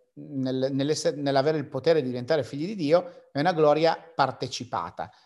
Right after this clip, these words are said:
Quella invece di Gesù Cristo è una gloria che deriva dalla sua stessa natura. Ed è singolare. Singolare cosa significa? Che solo lui ce l'ha, solo il Figlio di Dio ha questa particolarità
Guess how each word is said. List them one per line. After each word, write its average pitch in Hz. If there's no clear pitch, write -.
Quella 220
invece 175
di 120
Gesù 143
Cristo 180
è 147
una 147
gloria 147
che 156
deriva 175
dalla 131
sua 123
stessa -
natura. 110
Ed 185
è 233
singolare. 160
Singolare 175
cosa 160
significa? 135
Che 165
solo 226
lui 180
ce 143
l'ha, 117
solo 233
il 156
Figlio 214
di 147
Dio 147
ha 127
questa 127
particolarità 123